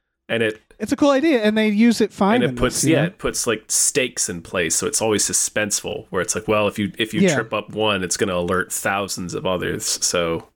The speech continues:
Speaker 2: They also, I don't remember if the game did this, but it was, I, I, I liked that they made us, they made a note to say, like, "How did this even happen?"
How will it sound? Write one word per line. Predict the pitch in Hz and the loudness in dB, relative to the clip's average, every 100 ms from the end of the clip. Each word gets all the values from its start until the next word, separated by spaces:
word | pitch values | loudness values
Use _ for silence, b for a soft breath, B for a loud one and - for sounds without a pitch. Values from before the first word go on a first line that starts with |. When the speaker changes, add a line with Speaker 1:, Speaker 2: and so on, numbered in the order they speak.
| _ _ _ _ _ | _ _ _ _ _
Speaker 2:
They | 220 240 | 2 4
also, | 277 311 330 277 | 4 2 4 4
I | 226 240 | 4 2
don't | 381 | 2
remember | 392 330 294 302 | 2 2 4 2
if | - | 2
the | 196 | -2
game | - 170 208 | 0 0 2
did | 254 247 | 2 2
this, | 277 285 - | 2 2 2
but | 226 | 2
it | 214 | 4
was, | 226 202 170 - | 4 2 -4 -2
I, | 196 202 - | 2 2 0
I, | 202 208 208 185 | 2 4 2 0
I | 196 | 0
liked | 208 254 269 | 2 2 0
that | 247 | -4
they | 214 196 | 2 2
made | 190 185 | 4 4
us, | 180 - - b b b - | 4 0 -10 b b b -2
they | 254 | 2
made | 285 320 | 4 4
a | |
note | 226 190 - | 4 0 0
to | 190 | -4
say, | - 180 | 2 2
like, | 180 170 165 | 4 2 0
"How | - 269 | 0 2
did | 381 | 2
this | 330 240 | 2 2
even | 202 170 | 2 0
happen?" | 131 139 139 180 214 | -2 -6 -2 0 0